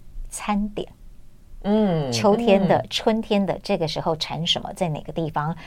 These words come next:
Speaker 1: 他就以它做成一个很像是日本定时的一套
Speaker 2: 哇，这么厉害。
Speaker 1: 套餐，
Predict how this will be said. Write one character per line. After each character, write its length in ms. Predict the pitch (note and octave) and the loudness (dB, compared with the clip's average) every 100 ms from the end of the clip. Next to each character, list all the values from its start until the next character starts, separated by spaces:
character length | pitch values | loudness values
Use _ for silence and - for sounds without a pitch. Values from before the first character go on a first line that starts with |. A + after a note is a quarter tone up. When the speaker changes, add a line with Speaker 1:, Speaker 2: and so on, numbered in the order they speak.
| - | -8
Speaker 1:
他 160 | - G#3+ | 0 2
就 160 | G3+ | 2
以 180 | G3+ - | 0 -4
它 200 | - E3 | -4 -4
做 200 | E3 G#3 | 0 2
成 280 | E3+ - D3+ | 2 2 -4
一 120 | - | -4
个 200 | - E3 D#3+ - - | 2 4 2 -2 -10
很 380 | - E3+ B2 | -2 0 0
像 320 | C3 - A#3+ F#3+ | -4 -2 0 0
是 180 | - | 0
日 160 | F3 G#3 | 0 0
本 180 | - G#3+ - | -2 -4 2
定 220 | A3+ D3+ | 2 4
时 300 | - - - - - - - - - | 2 2 -2 -8 -10 -12 -20 -20 -6
的 80 | D3 | -4
一 320 | - E3 E3+ | -2 0 2
套 120 | D3+ D#3 | 2 0
Speaker 2:
哇， 60 | |
这 140 | - D4+ | -2 2
么 180 | A#3+ | 4
厉 80 | A3 | 4
害。 80 | G3 | 2
Speaker 1:
套 60 | F3+ | 2
餐， 220 | D3+ | 2